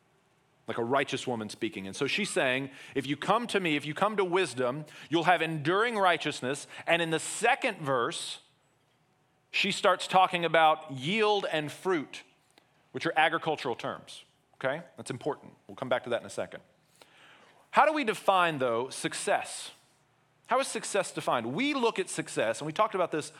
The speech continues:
a little bit with conflict. Success is an event, right? You finish the job, you close the case, you close the deal, you finish the project,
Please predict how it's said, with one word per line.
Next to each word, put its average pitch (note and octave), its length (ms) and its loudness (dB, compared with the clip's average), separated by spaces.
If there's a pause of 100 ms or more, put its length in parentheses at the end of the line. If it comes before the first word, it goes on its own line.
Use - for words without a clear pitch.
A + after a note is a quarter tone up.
(160)
a D#3 80 4
little E3 260 2
bit D#3 120 2
with A#2+ 160 -8
conflict. D#3 680 -2 (280)
Success C4 600 2
is F3+ 120 -2
an F#3 80 0
event, C3 600 -2
right? D#3+ 240 4 (180)
You D3 160 -2
finish G#3+ 460 0
the C4 80 -2
job, F3+ 600 2 (260)
you D3+ 120 -2 (200)
close A3 340 2
the C4 80 -2
case, E3 500 0
you D3+ 80 -4
close A3 440 2
the G#3+ 100 -4
deal, D#3+ 500 -2 (140)
you D#3+ 100 -2
finish G#3 300 0
the - 100 0
project, D#3 800 4